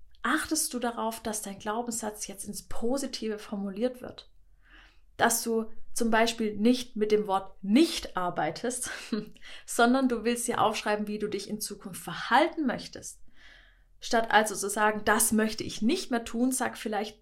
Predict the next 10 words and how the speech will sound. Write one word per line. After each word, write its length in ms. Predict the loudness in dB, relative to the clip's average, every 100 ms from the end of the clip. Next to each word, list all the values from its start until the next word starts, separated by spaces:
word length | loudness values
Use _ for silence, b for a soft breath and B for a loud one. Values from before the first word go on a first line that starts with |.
| -2
„Das 380 | 0 0 -4
möchte 440 | -2 0 0 0 -2
ich 240 | -2 -6
tun. 380 | -12 -12 -12 -16 -18 -20 -20 -6
Das 420 | -4 -4 -6 -6
werde 340 | -2 2 2 0
ich 440 | -4 -12 -16 -20 -20 -14
in 140 | -10 -10
Zukunft 480 | -10 -12 -14 -16
tun.“ 220 | -16 -16